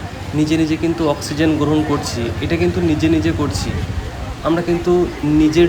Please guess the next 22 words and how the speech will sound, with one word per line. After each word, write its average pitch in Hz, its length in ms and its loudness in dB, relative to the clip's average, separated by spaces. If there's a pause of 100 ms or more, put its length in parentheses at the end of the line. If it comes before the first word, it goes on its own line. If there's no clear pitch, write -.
জন্য 175 160 4 (280)
অক্সিজেনটা 175 520 0
যদি 170 140 2 (100)
নিজে 156 260 4
জোগাড় 170 280 2
করতে 156 280 -2
পারি, 131 200 0 (180)
মানে 143 220 -2
দুটো 151 160 -4 (120)
গাছ 151 180 2 (140)
লাগিয়ে, 139 300 -2 (680)
সেটাও 170 360 -2
কিন্তু 180 220 -2 (120)
একটা 180 160 -2 (120)
দারুণ 151 340 2
হবে। 135 200 0 (320)
সবাই 151 280 -2
যদি 180 100 0 (120)
দুটো 143 240 -2
করে 170 140 0 (120)
গাছ 170 120 0 (120)
লাগাও, 139 240 -2